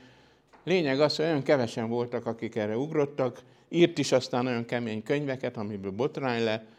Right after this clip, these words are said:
mert mindegyik beleírta: „Drága jó kollégáim, ti ölitek meg a szülésre váró anyákat. Nem zavart titeket?” Nem, minket az zavar, hogy te ilyen borom, barom vagy. Szomorú, nem?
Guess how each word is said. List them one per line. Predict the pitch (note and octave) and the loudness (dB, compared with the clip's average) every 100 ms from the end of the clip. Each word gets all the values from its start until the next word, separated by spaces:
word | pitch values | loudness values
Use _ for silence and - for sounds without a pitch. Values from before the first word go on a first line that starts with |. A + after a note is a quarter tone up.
| _ - | _ -4
mert | D#3 | 0
mindegyik | A#3+ D4+ E3+ D#3 C#3+ | 2 4 6 6 6
beleírta: | D3 D3+ D3 D3+ D3 C3+ C3 - - - | 8 8 6 4 2 0 0 -10 -20 -8
„Drága | G#2+ D#3 F#3+ F3+ | 6 8 8 8
jó | D3+ C3+ | 6 6
kollégáim, | C3 B2+ A#2 A2 G#2+ G#2 G#2 - - | 6 6 6 4 2 0 -4 -6 4
ti | F#3+ G#3+ G#3 - | 6 6 2 2
ölitek | D3 D3+ D3+ D3 A#2+ A2 C3 | 8 8 8 6 4 4 4
meg | C#3+ E3+ | 4 4
a | C3+ | 2
szülésre | - D3+ C#3+ B2+ B2+ | 2 4 4 2 0
váró | A#2 A2+ A2+ | 0 0 0
anyákat. | B2 A2+ G#2 A2 A#2 | 2 0 0 -2 0
Nem | B2+ B2+ | 2 2
zavart | C3 C3+ C3 | 4 2 2
titeket?” | E3+ E3+ A#3 - F2+ - - _ - - | 0 2 2 2 0 -6 -20 _ -20 -6
Nem, | B3 G3 | 0 2
minket | D#3+ F3 F3 | 2 2 4
az | F#3+ B2+ | 4 6
zavar, | B2 B2+ | 6 4
hogy | B2+ B2+ | 4 2
te | B2+ | 2
ilyen | A#2+ G#2+ G2+ | 2 0 0
borom, | F#2+ F2 E2+ | -2 -2 -2
barom | F#2+ F#2+ D#2+ F2 | -2 -2 -4 -6
vagy. | E2 F2+ - _ - - _ _ - - - - _ _ | -8 -8 -14 _ -20 -20 _ _ -20 -20 -20 -20 _ _
Szomorú, | - - C#3 F#2+ | -8 -2 0 0
nem? | A2 B2+ F#3 | -2 -2 -4